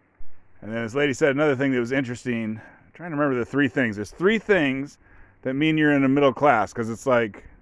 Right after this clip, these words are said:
for the last twenty years, it's like, "Oh, you can go to Walmart and buy items for dirt cheap." I just bought some, um, silicone-covered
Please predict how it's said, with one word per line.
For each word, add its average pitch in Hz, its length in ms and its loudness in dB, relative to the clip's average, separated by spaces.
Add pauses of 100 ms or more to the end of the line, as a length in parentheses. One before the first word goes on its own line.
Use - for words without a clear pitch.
(760)
for - 100 -8
the 151 40 0
last 208 220 4
twenty 175 260 0
years, 143 580 2 (380)
it's 120 100 -12
like, 147 160 0
"Oh, 175 160 6
you 160 120 2
can 175 100 -2
go 165 140 6
to 143 60 6
Walmart 160 540 4
and 120 180 -4
buy 147 480 4 (600)
items 160 400 2
for 120 160 -6
dirt 139 300 -4
cheap." 127 200 -6
I 117 80 -2
just 170 160 -4
bought 175 220 4
some, 143 200 -6
um, 117 360 -6 (360)
silicone-covered 160 1200 0